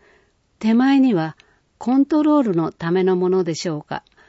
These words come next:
たくさんのボタンがついたものが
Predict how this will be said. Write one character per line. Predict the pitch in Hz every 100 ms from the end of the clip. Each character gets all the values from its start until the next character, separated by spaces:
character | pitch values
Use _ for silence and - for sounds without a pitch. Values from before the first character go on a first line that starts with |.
| _ _ -
た | 214 214
く | -
さ | 302 285
ん |
の | 233
ボ | 156 160
タ | 208 196
ン |
が | 196 196
つ | -
い | 208
た | 180 165
も | 147
の | 143
が | 139 143